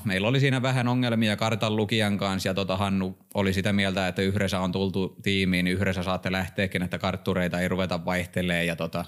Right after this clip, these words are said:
meillä oli vähän ongelmia auton sisällä silloin Markon kanssa. Tota,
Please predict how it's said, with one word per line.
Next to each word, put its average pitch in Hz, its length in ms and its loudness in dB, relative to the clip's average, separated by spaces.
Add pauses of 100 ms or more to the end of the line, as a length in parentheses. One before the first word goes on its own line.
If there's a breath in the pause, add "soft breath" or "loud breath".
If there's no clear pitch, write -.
(120)
meillä 87 240 -4
oli 95 140 0
vähän 95 360 -2 (540 soft breath)
ongelmia 92 600 2
auton 92 300 0
sisällä 87 340 -2
silloin 90 460 -2
Markon 90 460 0
kanssa. 87 300 -2
Tota, 85 320 -2